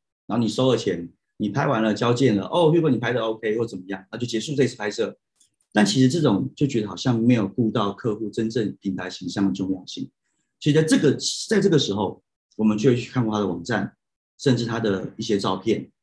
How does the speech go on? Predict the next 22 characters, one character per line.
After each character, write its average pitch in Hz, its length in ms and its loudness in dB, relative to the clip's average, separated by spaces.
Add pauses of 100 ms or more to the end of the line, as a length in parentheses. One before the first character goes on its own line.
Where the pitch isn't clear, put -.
(160)
那 139 140 4
我 117 40 4
们 107 100 6
就 143 120 6
会 170 60 2
把 101 180 -4
这 - 140 -2
个 120 120 4
观 107 320 0
念、 110 300 0 (120)
这 - 120 0
个、 117 360 2
这 143 120 -2
个、 101 360 0 (200)
这 131 80 -2
个 104 220 0
想 113 220 2
法 - 300 -6 (120)
就 143 120 2
提 120 160 -2
供 120 200 2
了。 95 240 -4